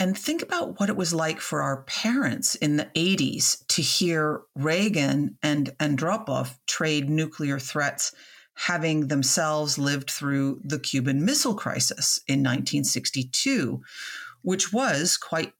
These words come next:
possibly the closest we ever came to an actual nuclear exchange,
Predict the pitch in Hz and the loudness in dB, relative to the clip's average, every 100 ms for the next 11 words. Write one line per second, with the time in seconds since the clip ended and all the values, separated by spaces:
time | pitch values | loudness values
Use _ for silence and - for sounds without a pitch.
0 | - - - 202 196 160 127 131 127 127 | -10 -4 0 2 2 0 0 0 0 -2
1 | - - 180 185 165 147 - 135 127 151 | -4 -2 0 0 0 -2 0 0 0 0
2 | 147 131 - 214 214 147 135 - 139 123 | 0 -2 0 2 4 4 2 2 0 -2
3 | - 147 160 - 143 131 131 131 131 135 | -4 -4 -2 -2 0 2 2 2 0 0
4 | 127 123 - 190 160 135 127 - - 226 | 0 0 2 2 4 4 2 -2 -6 -6